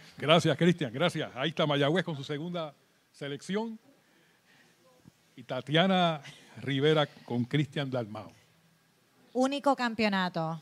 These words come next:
Speaker 2: de los Indios de Mayagüez en el dos mil doce. ¿Qué estamos haciendo? Ya empezaste, ¿verdad? Están dentro de, cogieron el pick ahora mismo. ¿Cuál es el plan de los Indios de Mayagüez para esta temporada?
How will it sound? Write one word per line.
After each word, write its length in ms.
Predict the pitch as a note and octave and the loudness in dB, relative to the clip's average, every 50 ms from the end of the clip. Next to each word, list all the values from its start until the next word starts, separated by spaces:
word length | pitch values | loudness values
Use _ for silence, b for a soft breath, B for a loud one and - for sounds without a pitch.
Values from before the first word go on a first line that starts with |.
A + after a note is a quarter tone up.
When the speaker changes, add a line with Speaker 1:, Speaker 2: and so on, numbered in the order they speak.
| - _ | -12 _
Speaker 2:
de 160 | _ F3+ F#3+ F#3+ | _ -4 -2 0
los 140 | F#3+ G3+ G3 | 0 0 0
Indios 260 | G#3 G3+ G3 G#3+ G#3+ | 0 0 0 0 -2
de 80 | A3 A3+ | 0 0
Mayagüez 360 | A3+ A3 A3 G#3+ G#3 A3 A3+ | 0 0 0 0 0 0 0
en 60 | A3+ | 0
el 120 | A3 G#3 G3 | -2 -2 -2
dos 160 | G#3 G3+ G3 | -2 -2 -2
mil 240 | G3 G#3+ G#3 G#3 G#3 | 0 -2 -2 -2 0
doce. 440 | F#3 A#3 A#3 A#3 A3+ - - A3+ G#3+ | 2 2 2 0 0 -2 -2 -4 -2
¿Qué 140 | - A3+ | 0 0
estamos 380 | A3+ A3+ - A#3 A3+ A3+ A3+ A3 | -2 2 2 2 4 4 4 2
haciendo? 800 | A3+ A3 A3 - - C4 B3+ B3+ B3+ B3 A#3+ A3+ A3 G#3+ G#3+ G#3 b b b b b b b b b b b _ _ _ _ _ _ _ _ _ _ _ _ _ F3+ E3+ | 2 0 0 -2 -2 -2 -2 -2 -2 -2 -2 0 0 0 0 -2 b b b b b b b b b b b _ _ _ _ _ _ _ _ _ _ _ _ _ -16 -6
Ya 180 | E3 A3 G#3+ A3+ | 0 0 0 0
empezaste, 720 | A#3 A#3+ - - B3 A3+ - - A3 G3 G3 G3 - G#3+ G#3 G#3 | 0 -4 -4 -4 -4 -4 -2 0 0 0 0 0 -2 -4 -2 2
¿verdad? 240 | G#3 G3 F#3+ A#3 | 2 2 4 2
Están 320 | A#3+ - - G#3+ G#3 G#3+ G3+ | 2 2 -2 -2 -2 -4 -8
dentro 460 | G#3 G#3 F#3 G#3+ G#3 G#3+ G#3 A#3 A3+ | -10 -2 0 0 0 0 0 2 4
de, 220 | A3 A3 A3 G#3+ G3+ | 4 4 4 2 2
cogieron 440 | - G#3+ G#3+ F3+ G#3 G#3+ G#3+ A3+ A3+ | 2 2 4 6 6 4 4 4 2
el 140 | A#3+ A#3 | 0 0
pick 180 | G#3+ - A#3+ - | 2 0 0 4
ahora 220 | A#3+ A#3+ A#3+ A#3+ | 4 4 4 2
mismo. 360 | B3 C#4 C#4+ A#3+ C4 C4 A3+ - | 0 -2 -4 -2 -2 -2 -2 2
¿Cuál 200 | - A#3 G#3+ A3 | 4 4 4 4
es 100 | A#3 C4 | 4 2
el 120 | B3 A3 | 0 -2
plan 300 | - - G#3+ G3 F#3+ G3 | -4 -6 -6 -4 -4 -2
de 80 | F#3+ F#3 | -2 -2
los 140 | F#3+ G3 | 0 0
Indios 220 | G3 G3 F#3 F#3+ F#3 | 0 2 2 2 0
de 60 | G3 | 2
Mayagüez 340 | F#3+ G3 G3 F#3+ F#3+ G3 G3+ | 0 2 2 2 2 2 2
para 140 | - G3+ F#3 | 2 0 0
esta 160 | F3+ - F#3 | 0 0 -2
temporada? 500 | F#3 F3+ E3+ F3 E3+ D#3 C#3 C3+ C3+ C#3 | -2 -2 -2 0 0 0 0 -2 -8 -12